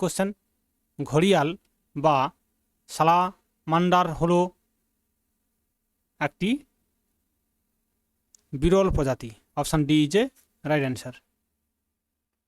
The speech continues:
নেক্সট কোশ্চেন, ষোলো দাগে, যে বইতে ক্ষতিকর বা ধ্বংসাত্মক সজীব প্রজাতির কথা উল্লেখ থাকে তাকে কি বলে?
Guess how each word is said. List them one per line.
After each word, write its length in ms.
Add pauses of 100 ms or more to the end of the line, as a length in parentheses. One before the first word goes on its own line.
(1800)
নেক্সট 240
কোশ্চেন, 300
ষোলো 200
দাগে, 180 (760)
যে 160
বইতে 320 (340)
ক্ষতিকর 480 (140)
বা 120 (800)
ধ্বংসাত্মক 600 (380)
সজীব 320 (200)
প্রজাতির 500
কথা 220 (140)
উল্লেখ 260 (100)
থাকে 220 (400)
তাকে 280
কি 180
বলে? 180